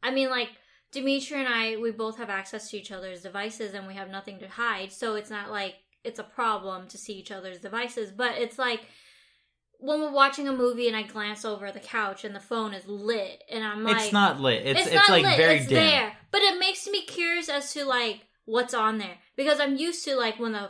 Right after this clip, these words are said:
Speaker 1: when the, when the screen is on, that means something just came in, there's an alert, something
Speaker 2: Mm-hmm.
Speaker 1: wants my attention. So now every time I glance over and I see your phone on, I'm like,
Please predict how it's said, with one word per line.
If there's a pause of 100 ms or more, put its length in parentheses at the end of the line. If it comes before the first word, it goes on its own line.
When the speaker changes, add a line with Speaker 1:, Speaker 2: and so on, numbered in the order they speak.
(140)
Speaker 1:
when
the,
when
the
screen
is
on,
that
means
something
just
came
in,
there's
an
alert,
something
Speaker 2:
Mm-hmm.
Speaker 1:
wants
my
attention.
So
now
every
time
I
glance
over
and
I
see
your
phone
on,
I'm
like,